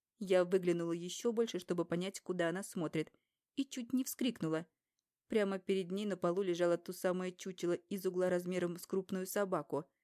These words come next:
Кожистые крылья были сложены за спиной, длинный хвост, увенчатый шипом, обнимал туловище. Голова, покрытая кожистыми наростами, смотрела прямо на подругу, и она завороженно смотрела на нее. А потом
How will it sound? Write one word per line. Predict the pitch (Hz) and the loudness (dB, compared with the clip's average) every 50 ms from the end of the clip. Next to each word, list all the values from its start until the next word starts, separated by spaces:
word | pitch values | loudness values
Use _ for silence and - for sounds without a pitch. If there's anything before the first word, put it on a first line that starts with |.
| _ _ _ _ _ _ _ | _ _ _ _ _ _ _
Кожистые | - 294 277 233 226 214 - - 202 185 | -8 -6 -4 -4 -4 -4 -2 -2 -2 0
крылья | - 214 226 220 202 190 | 0 -2 -2 0 0 0
были | 175 180 185 180 | 0 2 0 0
сложены | 175 - 190 190 214 202 190 180 175 165 | -2 0 0 0 0 0 -2 -4 -2 -2
за | 165 170 | -2 -2
спиной, | - - - 175 170 170 190 208 208 - _ _ _ _ _ _ _ - | -4 -4 -2 -2 -2 -2 -2 -6 -8 -10 _ _ _ _ _ _ _ -6
длинный | 214 190 190 190 190 180 170 165 170 | 0 2 2 2 2 0 0 -2 -4
хвост, | - - 175 185 196 - - - _ - | -6 -6 -6 -6 -6 -6 -10 -16 _ -6
увенчатый | 202 185 196 190 190 - 190 - 180 180 | -4 -2 -2 -4 -4 -6 -4 -4 -4 -2
шипом, | - 185 175 - - 165 160 - _ - | -2 -2 -2 -2 -2 -2 -2 -4 _ -6
обнимал | 220 202 208 214 202 196 196 202 | -4 -4 -2 -2 -2 -2 -2 -4
туловище. | 196 - 170 147 143 156 151 - - 151 151 170 - _ _ _ _ _ _ _ _ _ _ | -2 -4 -4 -4 -4 -8 -10 -6 -6 -6 -6 -6 -8 _ _ _ _ _ _ _ _ _ _
Голова, | 262 247 277 269 262 233 277 277 | -2 0 2 2 2 2 0 0
покрытая | 277 196 190 - 220 220 214 - 180 180 | 0 -2 -2 0 0 0 2 2 0 0
кожистыми | 180 - 208 190 180 180 - - 196 180 180 | 0 -2 -2 0 0 -2 -2 -4 -4 -2 -2
наростами, | 180 180 175 202 226 - - 202 175 175 | -2 0 0 -2 -2 -2 -4 -6 -6 -6
смотрела | 170 - - 185 175 - 190 185 185 180 | -6 -6 -6 -6 -2 0 2 2 2 0
прямо | 180 - 180 180 180 185 | 0 0 0 0 0 -2
на | 185 185 | -4 -4
подругу, | 175 - 196 185 175 165 165 160 165 165 165 - _ _ _ _ _ _ _ _ | -2 0 0 0 0 0 -2 2 2 0 0 0 _ _ _ _ _ _ _ _
и | - 277 | -2 -2
она | 277 277 262 269 269 277 | 0 0 0 0 0 0
завороженно | 247 202 202 185 180 185 196 202 - 196 185 | 0 0 2 4 4 4 4 2 0 -4 -4
смотрела | - - 185 180 185 190 185 185 | -4 -4 -4 0 0 2 2 2
на | 190 185 | 0 -2
нее. | 185 190 190 180 160 143 143 160 - _ _ _ _ _ _ _ _ _ _ _ - | -2 -4 -4 -4 -4 -6 -6 -8 -12 _ _ _ _ _ _ _ _ _ _ _ -6
А | 214 202 | -6 -2
потом | - 180 175 - - 214 240 262 | 0 -2 -2 0 0 0 0 0